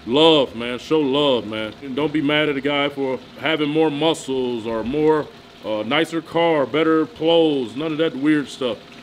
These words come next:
You know what I mean? Love, bro, learn to love, because you don't know when it's gonna be over, you know, and I'm prime example of that, man. That's even in my, all my past videos, man, I've been doing prayers, speaking positivity and love, man. That's what it's gotta be about, man.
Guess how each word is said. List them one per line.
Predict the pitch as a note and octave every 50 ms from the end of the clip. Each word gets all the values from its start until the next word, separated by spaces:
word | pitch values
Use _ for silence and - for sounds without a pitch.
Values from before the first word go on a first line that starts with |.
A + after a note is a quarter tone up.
| - -
You | B2+ C3+
know | C#3+
what | C#3+ C#3
I | C#3+
mean? | D3+ D3 B2
Love, | B2 C3+ D3+ D#3+ E3 D#3 C#3+ B2+ G#2
bro, | G2+ B2+ C3 C3
learn | C3 B2+ D3 D#3+ E3
to | D#3
love, | D3 C#3 D3 D#3+ D#3+ D3 C3+
because | A#2+ A2 - C#3+ B2+ A#2+ A#2 - - - - - - - - -
you | C#3 D#3
don't | D#3+ D#3 D3+
know | D3+ C#3+
when | B2+ D3 D#3+ D#3+
it's | D#3 D#3+
gonna | D#3 D3+ D3
be | D#3 D#3+
over, | D#3+ F3+ F3 - G#2 G2
you | A2+ A#2+
know, | A2+ A2+ A2+
and | A2+ A#2
I'm | C#3 D3+
prime | - - D#3+ D#3 D#3 D#3 D#3
example | D3 B2 C#3+ E3 E3 - C3+ C3
of | B2+
that, | B2+ D#3 D#3 C3+
man. | A#2 A#2 A#2+ B2+ B2+
That's | C3 E3 - - - - - -
even | - F#3+ F#3+ F#3
in | F#3
my, | F3+ F3
all | E3 D#3 E3+ F#3 G3+
my | G3 F#3+
past | - - F#3+ F#3+ F#3+ F3 E3+
videos, | A3+ G3 E3 D3+ C#3 B2
man, | C#3+ C#3+ D3+
I've | D#3
been | D#3 D3
doing | D3+ D#3+ D#3+ D#3
prayers, | - E3+ F3+ F#3 F3+ F3+ F3+ F#3 F#3+ F#3
speaking | - - - - F3+ E3+ - E3 D#3+ D3 C#3+ C3
positivity | - - E3+ F3 F3+ E3 E3 - - F3 F3 E3 F3+ F3
and | E3 E3
love, | G3 G#3+ F3+ C#3 A2+
man. | A#2 B2+ C3+ C3+ - - - - - - - - -
That's | B2 C#3 -
what | C#3+ D3 C#3
it's | C3
gotta | C3 D3+ D3+ D3
be | C#3 E3 D#3
about, | C#3+ C3+ D#3 D#3 C#3+ G2+
man. | A2 A#2 A#2+ A#2+ A#2